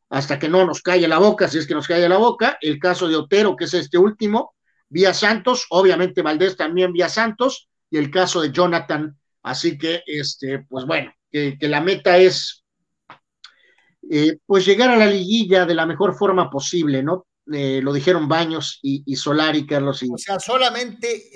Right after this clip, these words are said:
Speaker 2: o sea, fíjate lo que son las cosas, ¿no? Antes del,
Speaker 1: Bueno,
Speaker 2: del
Speaker 1: bueno, bueno, y que van a buscar el campeonato, pues.
Speaker 2: Ah, es lo que te iba a decir, porque antes, eh, era como de machote decir, eh, América está para pelear el campeonato, ¿no?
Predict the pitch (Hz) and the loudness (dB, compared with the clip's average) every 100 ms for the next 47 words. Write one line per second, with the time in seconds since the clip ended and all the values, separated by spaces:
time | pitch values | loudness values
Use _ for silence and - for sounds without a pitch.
0 | 165 175 - 269 - 170 151 233 - 226 | -16 -16 -12 -10 -8 -10 -10 -12 -8 -8
1 | 214 160 156 196 214 262 202 190 269 254 | -6 -8 -8 -8 -10 -8 -4 0 2 4
2 | 254 240 233 185 156 208 262 262 220 - | 4 2 0 0 0 2 4 2 2 2
3 | 240 247 180 185 156 190 190 151 - 107 | 2 2 2 0 2 2 0 -2 -8 -12
4 | - _ _ _ 185 180 208 190 151 180 | -18 _ _ _ -8 -2 0 0 -2 -2
5 | 170 135 170 135 143 202 202 277 - 156 | -2 -2 -10 -10 -6 -6 -6 -12 -10 -10
6 | 160 160 185 220 214 180 160 156 151 147 | -10 -6 0 0 0 -6 -8 -8 -6 -8
7 | 185 202 214 220 175 185 208 220 202 156 | -8 -8 -4 -4 -4 -8 -10 -10 -12 -10
8 | 151 139 147 233 233 175 - 214 185 160 | -10 -10 -8 -8 -8 -8 -8 -8 -8 -8
9 | 151 185 165 156 156 185 262 175 156 196 | -8 -10 -8 -14 -12 -14 -14 -14 -16 -18